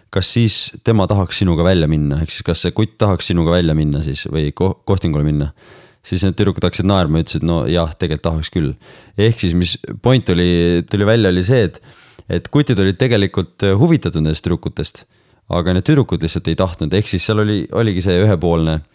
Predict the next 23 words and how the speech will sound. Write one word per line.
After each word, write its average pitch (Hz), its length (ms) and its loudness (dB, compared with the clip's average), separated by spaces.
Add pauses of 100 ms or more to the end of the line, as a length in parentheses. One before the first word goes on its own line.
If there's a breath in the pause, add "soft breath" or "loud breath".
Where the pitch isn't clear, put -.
äh, 85 400 2
meeldimine 87 520 2
nagu. 78 280 -2 (400 loud breath)
Ehk 98 160 -4
siis 98 160 0
selline 104 300 2 (180)
termin 113 320 2
on 90 100 2
olemas 85 300 0
nagu 87 160 -2
platooniline 98 880 0
sõprus. 76 520 -4 (300)
Ehk 87 200 -6
siis - 160 -4
platooniline 95 640 0
tähendab 87 380 0
see, 104 220 2
et - 120 -6
see 87 140 2
ei 87 60 0
liigu 98 340 0
sõprusest 82 640 -2
edasi. 85 420 0